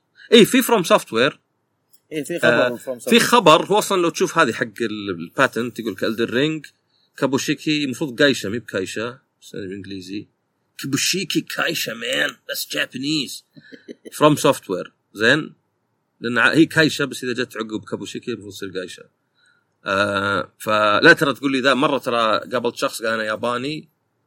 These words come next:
Speaker 1: بعدين ما أدري إيش قال أمي بدال أمي قلت ما أنت بياباني قال خليط. ف-، عرفت؟ لأن هي
Speaker 2: خليطي.
Speaker 1: إيه أمي يعني مي بأمي لأن في ناس يجون كذا يعني يجيك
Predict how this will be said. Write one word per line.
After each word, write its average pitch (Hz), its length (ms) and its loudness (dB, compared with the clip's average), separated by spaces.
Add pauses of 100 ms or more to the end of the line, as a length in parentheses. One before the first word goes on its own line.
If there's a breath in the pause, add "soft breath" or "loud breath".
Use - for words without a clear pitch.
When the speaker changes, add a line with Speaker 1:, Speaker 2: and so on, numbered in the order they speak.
(160)
Speaker 1:
بعدين 120 300 -2 (840)
ما 123 100 0
أدري 120 140 -4
إيش - 180 -6
قال 113 300 -4
أمي 120 280 -2
بدال 104 320 -6
أمي 107 260 -4
قلت - 420 -20
ما 147 60 -6
أنت 113 100 -14
بياباني 92 600 -8 (380)
قال 127 200 -4
خليط. - 420 -12 (600)
ف-، 98 40 -14 (1080)
عرفت؟ 120 400 -2 (400)
لأن 120 180 0
هي - 40 2
Speaker 2:
خليطي. 143 640 6
Speaker 1:
إيه 226 280 8
أمي 165 140 4
يعني 95 360 -6
مي 170 100 0
بأمي 110 500 -4 (120)
لأن 180 160 4
في 262 100 4
ناس 285 160 8
يجون 175 180 -2
كذا 165 280 2
يعني 101 180 -2
يجيك 165 260 -8